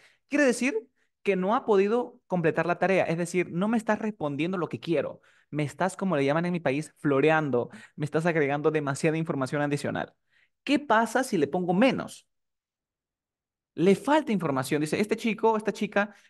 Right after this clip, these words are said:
no le está dando la información necesaria, por eso le falta". Entonces, siempre, si te piden de ciento ochenta, ciento noventa, ciento ochenta, ciento noventa, ustedes la pueden contar. Ahora, si van a tomar el examen en papel,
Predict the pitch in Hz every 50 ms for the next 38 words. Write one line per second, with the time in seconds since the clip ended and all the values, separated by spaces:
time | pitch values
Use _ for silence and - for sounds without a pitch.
0 | _ _ - 190 247 269 262 - - 220 220 220 226 214 214 202 196 147 143 139
1 | - 175 185 180 175 185 208 202 - 170 165 208 180 180 - - 165 98 107 -
2 | - - - _ _ _ _ _ _ _ - 135 - 151 147 147 123 - - -
3 | _ _ - - - 254 285 277 208 151 151 135 135 175 - - - - 165 156
4 | 147 147 - 170 165 160 139 131 - - 165 160 160 180 175 - 202 185 170 165
5 | 165 160 - 175 165 185 180 180 180 180 190 202 - - - _ _ _ _ _
6 | _ _ _ _ - - 175 170 156 147 143 131 - - 156 151 151 147 139 139
7 | - 160 139 143 135 131 135 147 151 156 143 127 - 160 151 151 147 135 - -
8 | 147 139 139 143 135 - 135 127 123 113 123 107 76 - - _ _ _ _ _
9 | _ - - - - 123 131 131 120 95 - 131 - _ _ _ _ _ _ _
10 | _ _ - - 156 143 180 220 262 262 247 196 156 151 160 175 - 139 135 120
11 | 117 - - - 147 139 123 101 80 71 - - _ _ 127 127 131 127 - 101
12 | - - - 151 139 131 156 214 349 - -